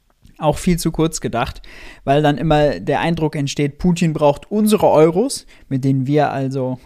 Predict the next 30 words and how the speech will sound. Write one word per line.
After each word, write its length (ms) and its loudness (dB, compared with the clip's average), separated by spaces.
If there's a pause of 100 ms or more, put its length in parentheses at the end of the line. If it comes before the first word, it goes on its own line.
äh, 280 -14
Gas 380 -2
aus 280 -10
Russland 380 -10
importieren, 840 -8 (500)
um 540 4
seine 240 2
Soldaten 500 2
zu 140 -6
bezahlen, 600 -6
um 720 -4
Waffen 360 2
zu 160 -6
produzieren, 920 -4
um 240 -4
Kriegsartillerie 800 -4
zu 160 -12
produzieren. 640 -14 (380)
Alles 300 -2
nicht 180 -2
der 80 -4
Fall. 260 2
Russland 720 -4
oder 240 -10
Putin 600 -4
bezahlt 480 -8
die 40 -10
Soldaten 640 -8
in 220 -2
Rubel. 580 4